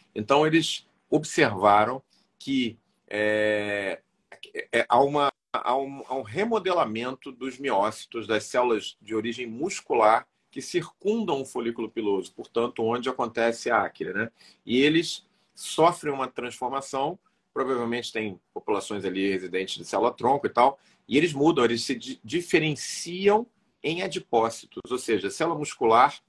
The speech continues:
ela se transforma numa célula adipositária. É... Isso não é nada, assim, de estranho, né?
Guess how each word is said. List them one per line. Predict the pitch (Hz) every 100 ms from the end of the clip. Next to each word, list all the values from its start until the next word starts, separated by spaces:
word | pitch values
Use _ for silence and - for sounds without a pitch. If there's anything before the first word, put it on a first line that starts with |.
| _ _ _ _ 101
ela | 113 123
se | - -
transforma | 117 110 135 151 147
numa | 127 113
célula | 113 113
adipositária. | - - 104 - 104 101 107 156 - _ _ _ _ -
É... | 110 110 107 104 104 104 101 101 98 - _
Isso | - 202 285
não | 302
é | 160
nada, | 131 135 127 117 107
assim, | 101 117 104
de | 95 90 87 82 - 64 _ 87
estranho, | - - 117 147 190
né? | 123 151